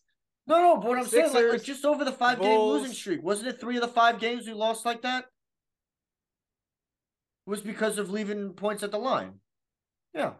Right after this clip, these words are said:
Speaker 2: The game against Po-, the game against Portland where Jalen Brunson went
Speaker 1: What was it? It
Speaker 2: apeshit
Speaker 1: was, um,
Speaker 2: and missed at the line.
Speaker 1: Yeah.
Speaker 2: Dallas, of course, which was, which was the glaring one.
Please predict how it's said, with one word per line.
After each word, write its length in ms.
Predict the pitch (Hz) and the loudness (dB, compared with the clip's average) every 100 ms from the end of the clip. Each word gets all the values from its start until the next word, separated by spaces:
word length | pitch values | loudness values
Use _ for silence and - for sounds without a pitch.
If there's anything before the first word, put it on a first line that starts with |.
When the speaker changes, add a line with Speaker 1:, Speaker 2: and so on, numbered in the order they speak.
| - | -10
Speaker 2:
The 60 | |
game 180 | 175 196 | -2 0
against 280 | 196 196 - | 2 0 0
Po-, 140 | 226 - | -8 -6
the 80 | 175 | -4
game 160 | 180 | -2
against 240 | 190 185 - | -2 -4 -4
Portland 300 | 214 214 175 | -8 -6 -6
where 100 | 160 | -6
Jalen 260 | 170 196 | -6 -6
Brunson 280 | 180 185 190 | -6 -6 -6
went 180 | 175 175 | -6 -2
Speaker 1:
What 140 | 220 | 0
was 120 | 214 196 | 0 0
it? 100 | 185 | 2
It 60 | |
Speaker 2:
apeshit 320 | 196 190 180 | 2 2 0
Speaker 1:
was, 240 | 185 180 175 | 2 2 2
um, 300 | 165 165 156 160 | 2 0 -2 -6
Speaker 2:
and 120 | 170 | -2
missed 180 | 165 - | -2 -4
at 40 | |
the 80 | 175 | -4
line. 380 | 175 170 139 - _ _ _ _ _ _ _ _ _ _ 170 | 0 0 -2 -10 _ _ _ _ _ _ _ _ _ _ -8
Speaker 1:
Yeah. 220 | 170 110 _ _ _ _ _ _ _ _ _ _ | -8 -8 _ _ _ _ _ _ _ _ _ _
Speaker 2:
Dallas, 540 | 185 196 208 202 202 | 4 8 8 8 4
of 100 | 180 | -4
course, 580 | - 185 190 196 - - _ _ _ _ | 0 2 2 0 -8 -20 _ _ _ _
which 220 | - 165 175 | -14 -8 -6
was, 200 | 165 156 | -6 -6
which 180 | 165 | -4
was 160 | 180 160 | -4 -4
the 200 | 160 170 | 0 0
glaring 540 | 160 208 220 208 170 | 6 8 8 6 4
one. 260 | 156 147 | 2 0